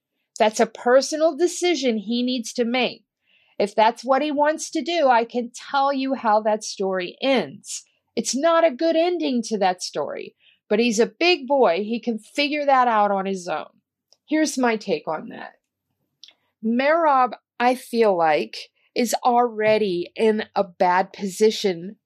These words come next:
by virtue of being besties with Aljo, because Aljo has never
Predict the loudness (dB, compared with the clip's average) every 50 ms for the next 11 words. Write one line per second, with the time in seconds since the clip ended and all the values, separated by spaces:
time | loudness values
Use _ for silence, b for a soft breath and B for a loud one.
0 | _ -4 -2 0 2 2 0 2 2 0 0 0 -2 -6 0 0 0 0 0 0
1 | 2 2 2 2 0 0 2 2 0 0 0 -8 -6 -4 -4 -4 -4 -2 -2 -2
2 | -2 -2 -2 -2 -2 -2 -2 -4 -8 -10 -10 -8 -6 -6 -4 -4 -4 -4 -4 -4
3 | 0 2 4 4 4 2 0 2 2 0 -2 -2 -4 -4 -2 -2 -2 0 0 -2
4 | 0 0 -2 -2 -4 -8